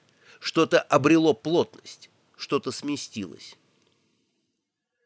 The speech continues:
«Чёрт побери, ты слишком много знаешь, мальчик!» — послышался знакомый рокот среды. «Выходит, тебя не убили?» «Да нет, убили», — ответил из теней среда.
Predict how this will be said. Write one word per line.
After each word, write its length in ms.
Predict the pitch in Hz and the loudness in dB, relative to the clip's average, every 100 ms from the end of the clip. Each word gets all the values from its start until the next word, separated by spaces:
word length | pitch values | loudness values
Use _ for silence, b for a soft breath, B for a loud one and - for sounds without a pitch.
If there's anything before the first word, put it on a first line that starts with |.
| _ _ _ | _ _ _
«Чёрт 580 | - - 117 160 156 - | -16 -10 4 6 6 2
побери, 540 | 147 143 147 123 98 | 2 4 2 2 -2
ты 220 | - 120 135 | -4 -4 -4
слишком 560 | 127 151 262 - 262 175 | -2 0 0 4 4 6
много 400 | 156 170 190 160 | 4 4 4 2
знаешь, 520 | 123 135 110 82 - | 2 2 2 2 -2
мальчик!» — 600 | 107 104 82 - - - _ _ - | 0 2 2 -2 -10 -16 _ _ 0
послышался 640 | 131 127 120 - 107 127 | 0 0 -4 -6 -4 -4
знакомый 480 | 117 131 139 127 127 | 0 2 2 2 4
рокот 320 | 131 - 120 | 2 0 -4
среды. 440 | - 139 120 107 - _ _ _ _ _ _ _ _ _ | -2 0 0 -2 -4 _ _ _ _ _ _ _ _ _
«Выходит, 500 | 104 107 - 120 127 | -10 -6 -2 -2 -2
тебя 260 | - 131 139 | 0 6 6
не 140 | 143 | 6
убили?» 480 | 170 175 196 101 78 _ _ _ _ _ _ _ _ _ _ _ | 4 4 2 0 -4 _ _ _ _ _ _ _ _ _ _ _
«Да 180 | - 165 | 2 4
нет, 480 | 135 101 95 - - _ _ | 4 0 -2 -4 -12 _ _
убили», — 680 | 214 160 117 104 107 127 - _ _ | -2 2 2 2 2 0 -2 _ _
ответил 520 | - 107 123 117 120 120 | -2 0 0 -2 0 -2
из 120 | - | -4
теней 320 | 143 131 117 | -4 0 0
среда. 480 | - 117 127 110 85 | -2 -2 2 2 0